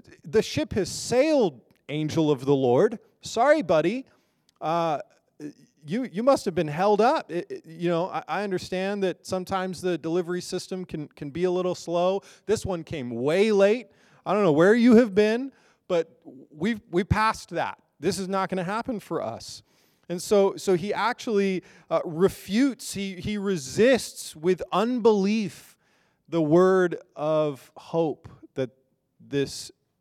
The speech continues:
baby would be born. And if you know the story, you, you know this. If you don't, let me just tell you. The angel's response to him was, "Well, first of all, what I said is going to happen.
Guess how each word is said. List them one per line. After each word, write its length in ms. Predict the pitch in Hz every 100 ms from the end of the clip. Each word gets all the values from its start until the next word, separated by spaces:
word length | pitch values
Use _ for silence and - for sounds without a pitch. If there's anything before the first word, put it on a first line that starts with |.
| _
baby 640 | 117 165 160 127 117 104 104 _ _ _ _
would 120 | 113
be 140 | 107 110
born. 400 | 135 151 135 110
And 240 | 139 131 - _ -
if 140 | 151
you 160 | 175 165
know 240 | 180 226
the 100 | 208
story, 400 | - 190 190 185
you, 200 | 175 175
you 260 | 165 160 160
know 240 | 165 175
this. 200 | 165 156
If 320 | 165 170 147
you 100 | 160
don't, 240 | 143 160 156
let 100 | 151
me 80 | 147
just 220 | 139 -
tell 200 | 151 151
you. 200 | 156 151
The 160 | 139
angel's 420 | 151 180 170 147 135
response 560 | 131 - 143 165 156
to 120 | - 135
him 220 | 139 139
was, 360 | 131 135 131 - - _ _ _
"Well, 160 | - 151
first 280 | 165 185 196
of 100 | 170
all, 260 | 165 151
what 160 | 151 156
I 120 | 147
said 340 | 135 170 151 -
is 280 | 160 175 147
going 340 | 151 151 147
to 120 | 147 131
happen. 540 | 147 151 135 127 151